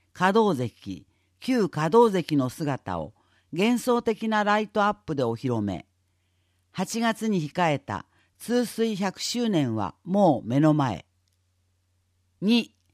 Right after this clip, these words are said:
清潔で美しい街へ、クリーンデーつばめ。四月九日、燕市内全域。全市一斉の環境美化活動として行われる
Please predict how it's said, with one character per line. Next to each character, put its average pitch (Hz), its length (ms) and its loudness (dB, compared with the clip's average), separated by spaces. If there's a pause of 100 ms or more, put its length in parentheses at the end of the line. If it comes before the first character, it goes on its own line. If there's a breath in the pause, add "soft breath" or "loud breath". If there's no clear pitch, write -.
(340)
清 262 300 4
潔 240 280 0
で 202 160 2
美 190 320 -4
し 240 220 -2
い 196 40 0
街 131 380 -2
へ、 85 220 -8 (320)
ク 220 180 -4
リ 269 240 2
ー 254 60 2
ン 190 140 -2
デ 135 340 -2
ー - 40 -20
つ 160 200 -10
ば 170 160 0
め。 139 240 -4 (720)
四 - 160 -10
月 247 240 0
九 226 140 -4 (260)
日、 - 340 -2 (600)
燕 240 420 2
市 220 220 -4
内 139 320 -2 (160)
全 185 400 2
域。 139 420 -6 (1500)
全 254 320 2
市 165 320 -2
一 156 80 -4
斉 196 380 0
の 165 320 2
環 240 240 0
境 233 260 4
美 214 140 -4
化 233 140 0
活 233 280 -8
動 160 220 0
と 135 160 -6
し - 100 -12
て 135 120 -4
行 127 240 -2
わ 151 280 2
れ 131 140 -2
る 110 220 -8